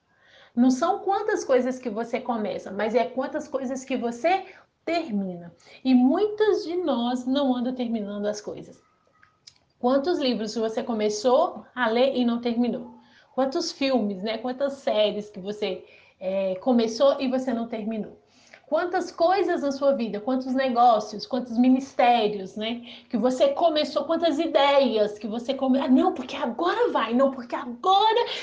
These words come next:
eu tive uma ideia, porque fulano me ensinou, porque fulano tá fazendo também." E aí você vai, enche de coragem, aí começa, né? Os empecilhos, começa os obstáculos, porque eles vão existir pra todo mundo, né?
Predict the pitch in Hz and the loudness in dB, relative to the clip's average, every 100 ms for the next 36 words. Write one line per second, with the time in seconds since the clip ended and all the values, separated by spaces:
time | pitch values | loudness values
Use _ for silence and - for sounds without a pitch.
0 | - 349 349 285 311 302 247 349 403 415 | -2 2 4 2 2 2 2 4 6 6
1 | 415 415 359 349 - 320 311 320 311 285 | 4 4 0 -2 -4 -4 -2 -2 0 -2
2 | - 262 320 415 415 349 359 349 320 311 | 0 2 4 4 2 0 -2 -2 -2 -2
3 | - - 277 262 269 269 247 220 339 392 | -4 -4 -2 0 0 0 -4 2 4 6
4 | 403 403 - - - 302 294 294 330 349 | 4 2 -2 -4 0 4 4 4 4 6
5 | 320 - 320 - 311 311 392 370 415 427 | 2 2 0 0 -2 0 2 2 4 2
6 | - 403 381 370 339 302 285 359 359 427 | 0 -4 -2 0 0 2 -2 -2 -2 -4
7 | 427 - - - 240 254 269 330 302 220 | -4 -10 -20 -6 0 2 2 0 0 0
8 | 214 247 277 294 269 - 226 240 254 254 | 0 0 0 -2 -8 -14 -6 0 2 2
9 | 269 - 240 247 240 254 - 247 220 233 | 0 0 0 2 0 0 0 0 0 -2
10 | 240 262 254 247 208 - 214 220 - - | 0 0 0 -2 -4 -4 -4 -4 -8 -6
11 | 330 508 508 370 320 302 262 254 - 254 | -2 0 0 0 0 0 0 0 -2 -4
12 | 247 240 214 220 185 170 196 220 240 | -4 -2 -2 -4 -6 -10 -6 -6 -6